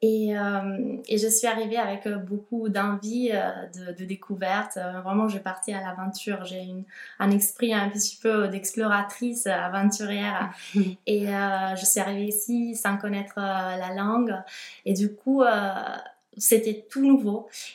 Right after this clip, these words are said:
Speaker 1: Et j'ai eu un coup de cœur, un coup de foudre immédiat pour ce pays. Euh, quand j'ai, euh, essayé ma première tarte au citron et à mon premier verre de
Speaker 2: <laughs>
Speaker 1: Ricard,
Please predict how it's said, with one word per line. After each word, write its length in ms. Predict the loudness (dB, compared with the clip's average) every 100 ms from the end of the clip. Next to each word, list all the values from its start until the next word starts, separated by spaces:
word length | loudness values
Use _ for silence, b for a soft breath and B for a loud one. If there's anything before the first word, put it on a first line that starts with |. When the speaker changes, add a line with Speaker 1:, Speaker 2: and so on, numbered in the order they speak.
| 4
Speaker 1:
Et 100 | 4
j'ai 180 | 4
eu 180 | 0 2
un 160 | 4 2
coup 200 | 0 2
de 100 | 2
cœur, 380 | 2 0 0 0
un 300 | -2 -4 -4
coup 140 | -2
de 100 | -2
foudre 400 | -2 0 2 4 2
immédiat 400 | 2 0 -2 -4 -4
pour 140 | -8
ce 80 | -10
pays. 600 | -6 0 0 2 2 2
Euh, 220 | 0 -2 -8 B B B B 0
quand 200 | 2 4
j'ai, 340 | 2 2 0
euh, 240 | -2 -4 -6 -6 -10 -12 -18 _ _ 2
essayé 320 | 2 4 4
ma 140 | 4
première 340 | 2 0 -4 -2
tarte 240 | -4 -4
au 40 | -2
citron 600 | 0 0 2 4 4 2
et 100 | 0
à 120 | 2 4
mon 200 | 6 4
premier 300 | 6 4 4
verre 240 | 4 2
de 80 | 2
Speaker 2:
<laughs> 80 | 0
Speaker 1:
Ricard, 500 | -4 0 0 2